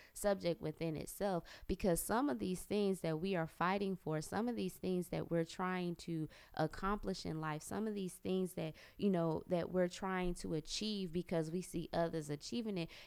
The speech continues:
it's not even something that was a part of our destiny or assignment or calling in the first place. But we trying to get a seat at those tables, we trying to get into those rooms and those spaces, and those are probably not even the spaces where we were meant to have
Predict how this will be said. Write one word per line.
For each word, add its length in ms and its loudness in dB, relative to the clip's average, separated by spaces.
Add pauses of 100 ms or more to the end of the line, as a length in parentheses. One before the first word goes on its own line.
it's 180 8
not 200 2
even 220 2
something 420 0
that 180 2
was 200 2
a 80 2
part 300 2
of 100 -2
our 160 2
destiny 480 -2
or 100 2
assignment 500 -2
or 120 -2
calling 420 0
in 140 -2
the 140 -2 (100)
first 260 2
place. 300 -8 (240)
But 120 6
we 180 0
trying 280 -2
to 80 0
get 220 2
a 100 -2
seat 380 -6
at 240 -2
those 320 2
tables, 400 0
we 120 0
trying 260 -2
to 60 -4
get 360 -2
into 420 -2
those 400 2
rooms 300 -2
and 160 -2
those 240 2
spaces, 540 -2 (280)
and 140 4
those 180 4
are 80 2
probably 380 0
not 220 2
even 160 0
the 80 0
spaces 420 -2
where 160 4
we 120 2
were 300 4
meant 380 0
to 140 2
have 280 0